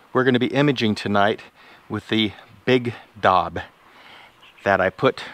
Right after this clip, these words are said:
rings on so that I can mount it on the equatorial mount. It's a ten inch aperture, one thousand three hundred millimeter focal length, making it an F four point seven fast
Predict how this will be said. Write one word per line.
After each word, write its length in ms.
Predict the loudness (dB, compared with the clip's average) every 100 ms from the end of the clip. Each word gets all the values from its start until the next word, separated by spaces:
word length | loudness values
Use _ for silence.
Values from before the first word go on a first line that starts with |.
| -14
rings 460 | -2 0 2 2 2
on 320 | 0 0 -2 -8 -20 -20 _
so 160 | -4 0
that 100 | 0
I 80 | 0
can 160 | -2
mount 320 | 0 2 0
it 80 | -4
on 200 | -4 -2
the 120 | -2
equatorial 560 | -2 -4 -8 -4 -2 -2
mount. 380 | -2 -4 -8 -16 -20 _ _ -20 -20 -20 -20 -20 -16 -16 -16 -16
It's 180 | -10 -10
a 40 |
ten 340 | -8 -2 0
inch 360 | 2 0 -2 -8 -10 _ _ -20 -20 -4
aperture, 600 | -2 0 -4 -2 -2 -4 -10 -20 -20 -20 -20 -20 -20 -14
one 160 | -4 -2
thousand 460 | 2 2 2 -2 -4
three 220 | -2 0
hundred 280 | 0 0 0
millimeter 420 | 0 0 0 -4
focal 400 | -2 -2 -2 -4
length, 360 | -4 -6 -12 -20 -20 _ _ _ _ -20 _ -20 -20 -8
making 340 | -4 -2 -2 -2
it 120 | -2 -4
an 160 | -8 -4
F 160 | -4 -4
four 300 | 0 2 2
point 320 | 0 -2 -2
seven 400 | -2 -2 -4 -12 _ _ _ -20 -20 _
fast 600 | -2 -2 -4 -12 -12